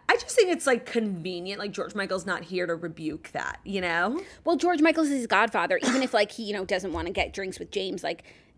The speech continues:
Speaker 2: that, it, it, that's facts.
Speaker 1: According to who?
Speaker 2: <laughs> No, like, it's definitely his godfather.
Speaker 1: Like, according to James's mom and dad, yeah.
Speaker 2: I'm sure there's photos and things.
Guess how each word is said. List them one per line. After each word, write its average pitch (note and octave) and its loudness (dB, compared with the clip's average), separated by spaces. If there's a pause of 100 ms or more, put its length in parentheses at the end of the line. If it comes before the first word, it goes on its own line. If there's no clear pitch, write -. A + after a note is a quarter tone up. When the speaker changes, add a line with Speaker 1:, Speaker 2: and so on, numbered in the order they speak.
Speaker 2:
that, A3 8
it, A#3 0
it, F#3 -10
that's A3 2
facts. - -6 (960)
Speaker 1:
According C4 2
to G#3+ 0 (1300)
who? D#4 10
Speaker 2:
<laughs> - 2
No, C4 2
like, G3+ -2 (320)
it's - -10
definitely C#4 2
his A#3+ -4
godfather. - -8 (580)
Speaker 1:
Like, B3 2
according D#4 4
to A#3+ -4
James's G#3 -2
mom D#3+ -2
and D#3+ -8
dad, - -6
yeah. - -8 (520)
Speaker 2:
I'm C4+ 4
sure E4+ 2
there's B3 4
photos E3+ 0
and - -6
things. - -10